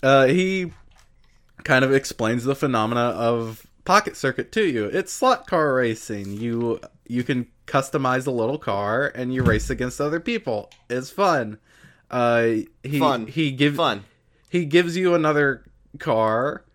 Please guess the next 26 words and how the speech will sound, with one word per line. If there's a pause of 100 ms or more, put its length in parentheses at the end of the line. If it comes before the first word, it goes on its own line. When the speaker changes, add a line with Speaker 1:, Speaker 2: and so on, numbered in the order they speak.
(440)
Speaker 1:
Like,
he
gives
you
a
car
for
free
because
he's
excited
to
have,
you
know,
another
adult
here
and
not
just
a
bunch
of,
like,
ten-year-olds